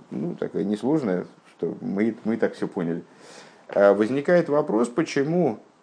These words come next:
сыновьям надо просить о милосердии, ведь они-то действительно очень близки отцу. Э, так как милосердие вроде должно являться естественным элементом их взаимоотношений. Век мой бегашмы, заре абен лубедойми луовив,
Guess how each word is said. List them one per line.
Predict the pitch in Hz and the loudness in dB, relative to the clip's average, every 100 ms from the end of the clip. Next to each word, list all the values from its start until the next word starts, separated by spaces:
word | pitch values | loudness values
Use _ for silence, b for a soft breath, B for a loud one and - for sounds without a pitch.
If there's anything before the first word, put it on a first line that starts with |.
| - | -12
сыновьям | - 127 123 156 220 202 | -2 2 2 4 2 2
надо | 139 180 | 2 0
просить | 175 113 110 180 156 | 0 0 -2 -2 -4
о | |
милосердии, | 135 135 143 170 131 98 | -2 0 0 0 -2 0
ведь | 101 104 | -2 0
они-то | 127 165 151 | 2 0 -2
действительно | 107 117 180 175 120 | -4 -4 -6 -4 -2
очень | 117 113 120 | -2 -2 -4
близки | 131 135 - | -4 -6 -4
отцу. | 113 90 80 - _ _ _ _ _ _ _ _ - - _ - | -4 -4 -8 -14 _ _ _ _ _ _ _ _ -20 -20 _ -12
Э, | 87 87 - - | -10 -10 -14 -20
так | - | -6
как | 120 107 | -2 0
милосердие | 104 107 147 120 | 2 2 2 0
вроде | 98 104 | 2 2
должно | 95 101 113 | 2 2 2
являться | 101 104 101 - | 2 4 2 2
естественным | 104 - 120 120 95 90 - b b - | -4 0 0 0 -2 -4 -6 b b -8
элементом | 104 113 113 101 - | -2 0 2 0 -2
их | - - | -6 -8
взаимоотношений. | 101 104 95 113 - 98 78 - B B B | -6 -4 -4 -4 -2 -2 -2 -6 B B B
Век | 104 117 | 2 4
мой | 175 190 | 4 2
бегашмы, | 196 170 233 233 131 | 2 6 6 4 0
заре | 104 98 120 | 2 2 4
абен | 120 104 165 202 | 2 4 2 2
лубедойми | 151 113 113 185 170 | 0 -2 -2 -2 0
луовив, | 120 110 139 180 180 - | 2 4 4 4 -2 -4